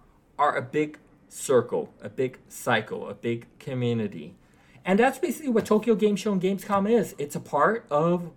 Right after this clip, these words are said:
what E three does as well. They do the same thing, just on a different level, towards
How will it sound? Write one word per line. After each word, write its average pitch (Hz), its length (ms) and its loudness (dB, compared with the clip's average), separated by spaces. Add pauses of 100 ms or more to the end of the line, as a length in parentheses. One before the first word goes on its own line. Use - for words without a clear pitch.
(140)
what 165 280 0
E 202 240 -2
three 214 440 -2 (200)
does 202 400 4
as 190 160 -2
well. 185 480 0
They 139 120 0
do 170 140 -2
the 175 120 -4
same 180 280 0
thing, 170 380 -2 (360)
just 160 320 2
on 170 160 4
a 156 60 0
different 165 340 -6
level, 147 440 -2 (340)
towards 185 600 0